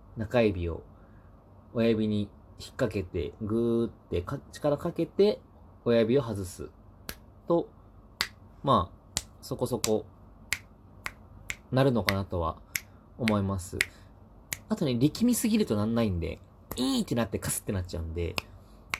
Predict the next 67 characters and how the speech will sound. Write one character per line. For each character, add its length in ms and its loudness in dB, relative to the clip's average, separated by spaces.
あ 140 0
の、 180 0
気 140 -2
軽 220 6
に 240 -2
や 80 0
っ 20 -16
て 120 -2
み 120 4
る 100 0
と 180 0
い 40 2
い 40 4
か 160 0
も 100 -4
し 140 -8
れ 40 -8
な 60 -6
い 40 -8
で 120 -10
す 140 -8
ね。 200 0
ま 260 -2
あ、 60 0
で 100 0
も 120 2
自 140 0
分 200 4
な 80 6
り 120 6
に 300 2
な 80 0
り 100 2
や 100 4
す 200 -4
い 60 2
も 120 0
の 140 0
を 40 -4
研 220 -4
究 220 0
す 120 -6
る 120 2
と 140 -2
ね、 340 2
多 100 2
分 160 4
な 120 4
る 100 2
と 120 2
思 220 4
う 20 0
の 140 2
で、 240 -2
諦 300 -2
め 100 2
ず 100 -4
に 140 -2
頑 180 0
張 60 2
っ 60 0
て 100 -2
く 80 -4
だ 100 -4
さ 120 -6
い 80 -8
ね。 160 -4